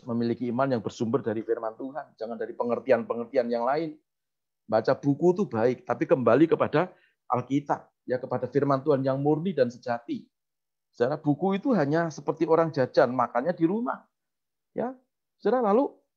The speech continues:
Anda makan, makan suplemen-suplemen, silakan. Tapi suplemen itu bukan makanan pokok. Ya, makanan pokok adalah firman Tuhan. Ambil Alkitab, imani yang murni dan sejati. Tidak boleh ada tujuan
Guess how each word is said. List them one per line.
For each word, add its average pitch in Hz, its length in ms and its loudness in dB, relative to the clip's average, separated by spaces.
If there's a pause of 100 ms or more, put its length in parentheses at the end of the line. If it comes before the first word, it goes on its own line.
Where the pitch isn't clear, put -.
Anda 208 400 4
makan, 196 480 0 (160)
makan 185 400 -2
suplemen-suplemen, 190 960 -2
silakan. 208 400 -10 (480)
Tapi 196 240 0
suplemen 277 560 2
itu 233 160 -2
bukan 196 320 2
makanan 202 400 0
pokok. 202 560 -4 (320)
Ya, 147 160 -6 (320)
makanan 226 320 4
pokok 233 400 6
adalah 208 160 8
firman 220 400 6
Tuhan. 214 400 2
Ambil 190 320 4
Alkitab, 240 560 0 (460)
imani 220 840 4
yang 165 240 2
murni 214 400 4
dan 185 160 4
sejati. 170 640 -2 (200)
Tidak 180 480 2
boleh 233 160 8
ada 185 240 6
tujuan 165 480 4